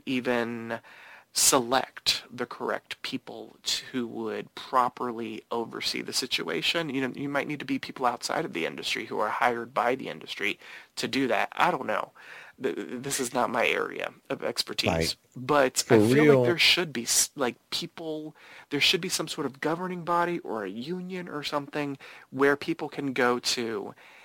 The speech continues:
Speaker 1: if there is some sort of situation, because clearly going on Twitter and doing it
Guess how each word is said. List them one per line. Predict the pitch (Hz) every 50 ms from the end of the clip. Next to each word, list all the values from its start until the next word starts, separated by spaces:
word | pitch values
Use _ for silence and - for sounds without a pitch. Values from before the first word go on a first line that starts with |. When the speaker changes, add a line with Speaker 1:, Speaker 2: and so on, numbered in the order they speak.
| - _ -
Speaker 1:
if | 143 139 - -
there | - 143 127 123
is | - 123 120 117 -
some | - - 117 117
sort | - - 120 117 -
of | -
situation, | - - - - - - - - - - - - - - - - - - -
because | - 135 - - 139 - 117 117 117 117
clearly | - - - - - 226 226 220 214 196 190 180
going | 143 147 147 147 147 147 143 135
on | 127 120 120
Twitter | - - - 131 131 143 147 156 160
and | - 151 156 151
doing | 170 170 175 185 185 190
it | 196 190 - - -